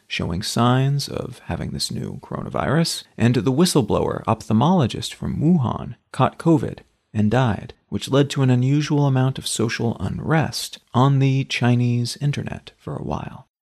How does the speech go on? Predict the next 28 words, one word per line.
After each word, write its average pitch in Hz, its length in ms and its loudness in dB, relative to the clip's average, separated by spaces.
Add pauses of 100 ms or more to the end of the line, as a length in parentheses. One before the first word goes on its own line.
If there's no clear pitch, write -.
(280)
The 104 140 2
genome 147 560 4 (100)
for 135 200 2
this 143 200 2
new 139 140 4
coronavirus - 800 0
was - 100 -4
posted 139 480 -2
to 127 140 -2
a 120 80 2
genetic 120 440 0
sequence - 560 -4
database - 760 -2 (100)
mid-January, 123 1200 0 (240)
and 101 140 2
the - 20 0
first 156 380 2
confirmed 135 500 0
case 131 260 2
of - 140 -4
covid 131 460 2
outside 123 500 2
of 107 120 -2
China 160 580 0
was 98 160 0
documented 131 640 2
in 104 240 2
Bangkok - 720 0